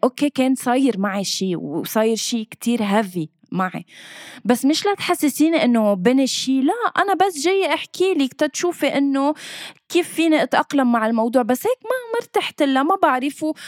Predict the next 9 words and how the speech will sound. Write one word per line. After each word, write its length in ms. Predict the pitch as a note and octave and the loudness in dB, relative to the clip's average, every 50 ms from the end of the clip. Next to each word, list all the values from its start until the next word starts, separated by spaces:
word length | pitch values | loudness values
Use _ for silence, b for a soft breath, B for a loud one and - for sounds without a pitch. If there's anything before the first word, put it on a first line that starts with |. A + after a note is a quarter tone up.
| B E4+ D#4 | B -4 0
ومن 240 | C#4 C#4 D#4 E4 E4 | 2 2 2 2 2
وقتها، 840 | F4 F#4 F#4+ - D4+ - E4 D4+ D4 C#4+ C#4 C#4 C4+ B3+ B3 A#3 A3+ A3 - - D#2+ D2 | 2 2 0 0 0 0 2 2 4 2 2 2 2 2 0 0 -2 -4 -8 -12 -4 0
آه، 220 | - - B3 B3 - - | 2 4 4 4 4 2
قلت 280 | C#4+ D4+ D4+ C#4 - B3+ | 2 2 2 0 0 0
إنه 220 | - B3+ B3+ B3+ | 0 2 2 2
لا، 440 | C4 D4 D4 - G#3 G#3+ - - C4 | 2 2 2 2 2 2 2 2 4
أنا 220 | C4+ C4+ A#3+ G#3+ | 4 4 2 2
بقدر، 600 | G3+ F3+ A#3 A#3+ - G3 F#3 G#3 G3+ G3 F#3 F3+ F#3 | 2 0 0 0 0 0 0 0 0 0 -2 -2 0
آه، 280 | F#3 F3+ F#3 F3 F3 | 0 2 2 0 0